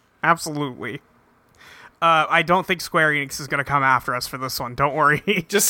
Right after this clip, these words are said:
Speaker 2: spell it out with the fucking, like, dictionary pronunciation glyphs instead of letters.
Speaker 1: Yes. Um, I stopped playing Final Fantasy Stranger, Final Fantasy Origin Stranger of Paradise.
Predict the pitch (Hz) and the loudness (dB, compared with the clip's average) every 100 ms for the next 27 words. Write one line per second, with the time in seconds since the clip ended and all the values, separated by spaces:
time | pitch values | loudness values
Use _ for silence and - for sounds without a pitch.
0 | - - 240 233 233 214 220 214 202 190 | 0 2 2 4 6 4 4 2 2 2
1 | 196 190 190 170 147 127 190 - 202 190 | 0 2 2 2 0 0 0 2 0 4
2 | 185 175 220 180 175 170 147 147 175 170 | 4 4 2 2 0 0 0 0 -2 -2
3 | 165 156 180 190 - 160 160 - 170 147 | -4 2 2 4 0 2 0 2 4 2
4 | 135 147 160 180 - - - - _ _ | 2 4 4 4 2 -2 -2 -4 _ _
5 | _ _ _ _ _ _ _ - 151 127 | _ _ _ _ _ _ _ -10 -6 -6
6 | - - - - _ _ _ _ _ _ | -6 -6 -6 -8 _ _ _ _ _ _
7 | _ _ _ _ _ _ _ _ - 175 | _ _ _ _ _ _ _ _ 2 4
8 | 165 151 135 135 _ _ _ - 180 180 | 6 4 -2 -14 _ _ _ 0 4 4
9 | 180 175 160 160 - - - 202 254 - | 4 2 0 -4 -6 -6 0 2 2 0
10 | - 247 240 226 220 214 208 - - 190 | -6 0 2 4 2 -2 -4 -8 0 2
11 | 190 185 185 170 - 160 175 160 147 123 | 2 0 -2 -2 -6 -6 -4 -4 -6 -10
12 | - 156 147 - - 156 139 - - 156 | -12 -10 -6 -8 -6 -6 -6 -8 2 4
13 | 151 - 151 143 147 143 143 139 131 147 | 4 2 0 0 2 4 4 2 -4 -2
14 | 135 131 127 135 131 131 127 127 - | -2 -2 -4 -2 0 0 -2 -2 -6